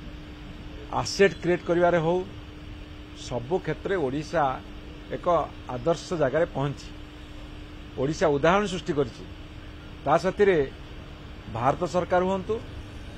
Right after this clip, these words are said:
ଆନ୍ତର୍ଜାତିକ ସଂସ୍ଥାମାନେ ହୁଅନ୍ତୁ ଏବଂ ଅନ୍ୟାନ୍ୟ ସଂସ୍ଥାମାନେ ହୁଅନ୍ତୁ, ଓଡ଼ିଶା ସରକାରକୁ, ନବୀନ ପଟ୍ଟନାୟକ ସରକାରକୁ ବହୁତ ଭୂରି ଭୂରି ପ୍ରଶଂସା କରିଛନ୍ତି।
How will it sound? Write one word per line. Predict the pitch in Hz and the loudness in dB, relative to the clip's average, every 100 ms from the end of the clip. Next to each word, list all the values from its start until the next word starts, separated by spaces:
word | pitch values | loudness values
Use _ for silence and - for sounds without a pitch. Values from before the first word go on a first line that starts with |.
| - - | -12 -6
ଆନ୍ତର୍ଜାତିକ | 123 131 113 180 185 180 190 | -4 -2 4 8 8 6 2
ସଂସ୍ଥାମାନେ | 170 160 185 185 185 | 2 2 4 4 4
ହୁଅନ୍ତୁ | 180 190 175 226 - - - - - - - - - | 2 2 0 -4 -6 -14 -14 -14 -14 -14 -14 -12 -2
ଏବଂ | - 165 208 156 - - - - - | 6 8 8 4 -2 -12 -12 -8 -2
ଅନ୍ୟାନ୍ୟ | 143 190 233 | 2 6 4
ସଂସ୍ଥାମାନେ | 185 190 185 170 165 | 4 2 4 4 4
ହୁଅନ୍ତୁ, | 147 131 95 - - - - - - - - | 2 -2 -8 -10 -12 -12 -12 -12 -12 -12 -2
ଓଡ଼ିଶା | 127 160 - | 0 0 0
ସରକାରକୁ, | 185 156 131 165 170 214 | 0 2 6 8 8 4
ନବୀନ | 185 135 160 160 | 2 2 0 0
ପଟ୍ଟନାୟକ | 160 170 156 | 0 0 -2
ସରକାରକୁ | 131 - 170 185 | -2 2 2 2
ବହୁତ | 135 160 170 | 2 2 0
ଭୂରି | 131 139 | 0 2
ଭୂରି | 156 180 | 2 2
ପ୍ରଶଂସା | 180 143 175 190 | 0 -2 2 2
କରିଛନ୍ତି। | 185 165 - 117 | 4 2 -2 -8